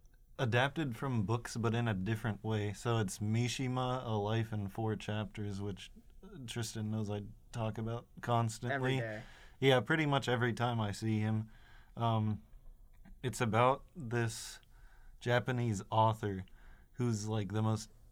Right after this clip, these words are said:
Speaker 1: famous author in his country, named, uh, Yukio Mishima. And he is, like, really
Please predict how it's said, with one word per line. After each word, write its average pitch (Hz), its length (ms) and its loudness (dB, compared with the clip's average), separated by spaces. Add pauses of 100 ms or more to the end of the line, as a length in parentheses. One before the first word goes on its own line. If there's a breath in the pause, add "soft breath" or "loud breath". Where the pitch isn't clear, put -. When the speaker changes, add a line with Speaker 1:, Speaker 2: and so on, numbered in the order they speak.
Speaker 1:
famous 117 800 0
author 107 360 2
in 104 80 0
his 95 160 -4
country, 98 680 -4
named, 101 480 -2
uh, 95 280 -6
Yukio 107 640 -2
Mishima. 101 540 -4 (720 soft breath)
And 117 240 0
he 120 420 0 (1000 soft breath)
is, 120 240 -4
like, 113 220 0
really 120 540 0